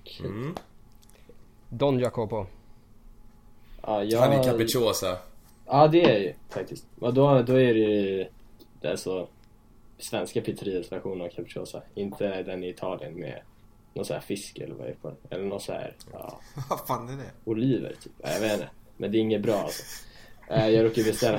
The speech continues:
Speaker 3: <laughs> det någon gång när jag var liten. Men, eh, ja, det är det klassiska capricciosan i Sverige. Den är säkert kort.
Speaker 1: Får, får jag bara, innan ni fortsätter svara, såna här frågor är roliga
Speaker 4: Ja.
Speaker 1: faktiskt. När vi
Speaker 3: Ja.
Speaker 1: får
Speaker 2: Ja,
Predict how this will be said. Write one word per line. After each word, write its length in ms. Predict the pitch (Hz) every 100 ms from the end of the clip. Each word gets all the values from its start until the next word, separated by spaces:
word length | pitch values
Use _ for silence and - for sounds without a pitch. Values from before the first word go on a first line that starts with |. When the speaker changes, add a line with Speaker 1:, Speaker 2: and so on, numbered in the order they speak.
| 113
Speaker 3:
<laughs> 80 | -
det 60 |
någon 240 | 143 139 - 147
gång 80 | 127
när 80 |
jag 80 | 107
var 100 | 107
liten. 360 | 107 104 98 104 - - - -
Men, 320 | 117 117 117 117
eh, 560 | 113 110 107 101 92 - - - - - - -
ja, 380 | - 110 120 110 -
det 180 | 113 113
är 80 | 117
det 460 | 113 113 107 113 - - - - -
klassiska 520 | - 127 123 117 113
capricciosan 500 | 110 107 - 107 95
i 40 | 98
Sverige. 340 | - 90 - -
Den 180 | 82
är 280 | 85 71 - - -
säkert 340 | - 87 - -
kort. 280 | - - - - - - - - -
Speaker 1:
Får, 200 | - -
får 100 | 156
jag 100 | 156
bara, 120 | 147
innan 280 | 151 151 147
ni 420 | 131 120 120 113
fortsätter 300 | 113 110 104
svara, 380 | 107 110 101 92 - - - - -
såna 240 | - 131
här 100 | 151
frågor 360 | 160 156 107 104
är 60 |
roliga 260 | 107 107 104
Speaker 4:
Ja. 100 | 117
Speaker 1:
faktiskt. 560 | 92 - - - - - -
När 80 | 92
vi 60 |
Speaker 3:
Ja. 200 | - 101
Speaker 1:
får 120 | - 339
Speaker 2:
Ja, 340 | 415 131 104